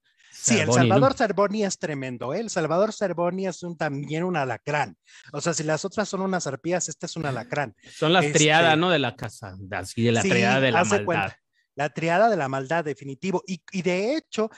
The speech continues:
Speaker 1: haz de cuenta que lo que ya pasó es que Laura Bozzo los empe-, lo empezó a evidenciar. O sea, Salvador Cervoni hasta ahorita como que, eh, era meter la maldad ahí, este, ser cizañoso,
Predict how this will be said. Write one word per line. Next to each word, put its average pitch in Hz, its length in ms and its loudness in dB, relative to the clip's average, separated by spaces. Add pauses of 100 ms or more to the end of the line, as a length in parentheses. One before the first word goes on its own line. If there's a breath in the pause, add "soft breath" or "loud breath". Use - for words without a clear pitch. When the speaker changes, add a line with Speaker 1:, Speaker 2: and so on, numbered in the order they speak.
(240 loud breath)
Speaker 1:
haz 175 140 -2
de 190 80 -6
cuenta 214 260 -2
que - 120 -6
lo 156 160 -2
que 143 140 -10
ya 180 240 -2
pasó 180 520 -2
es 151 160 -8
que - 120 -10
Laura 175 380 -2
Bozzo 156 420 -10
los 147 360 -8
empe-, 135 400 -8
lo 143 200 -6
empezó 135 480 -8
a 165 80 -2
evidenciar. 151 800 -4 (400 loud breath)
O 160 80 -8
sea, 202 160 0
Salvador 208 360 0
Cervoni 214 680 -4
hasta 156 500 -8
ahorita 170 520 -6
como 143 240 -8
que, 147 260 -8 (340 loud breath)
eh, 170 220 -6
era 190 340 0 (160)
meter 165 420 -4
la 285 140 -2
maldad 180 400 0
ahí, 175 540 -6
este, 127 600 -8
ser - 260 -4
cizañoso, 151 1000 -6